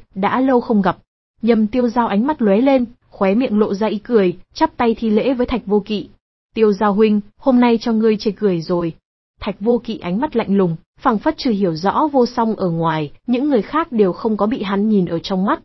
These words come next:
nhưng là hắn đối với Nhâm Tiêu Giao cũng rất coi trọng. Nhâm Tiêu Giao chẳng những là thánh tử của Diêu Quang Tiên Môn,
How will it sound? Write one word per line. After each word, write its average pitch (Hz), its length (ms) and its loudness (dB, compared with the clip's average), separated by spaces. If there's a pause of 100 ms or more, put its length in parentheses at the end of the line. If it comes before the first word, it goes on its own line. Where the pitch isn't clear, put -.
(120)
nhưng 247 240 2
là 202 180 4
hắn 208 260 -2
đối 214 120 4
với 226 140 2
Nhâm 240 200 0
Tiêu 226 200 2
Giao 202 280 2
cũng 202 200 -4
rất 311 180 -4
coi 214 140 0
trọng. 208 260 0 (500)
Nhâm 277 220 4
Tiêu 269 200 4
Giao 240 280 4
chẳng 202 280 -2
những 185 160 -2
là 233 120 0
thánh 185 220 -2
tử 233 220 0
của 180 160 -4
Diêu 208 280 0
Quang 226 220 0
Tiên 220 200 0
Môn, 226 300 2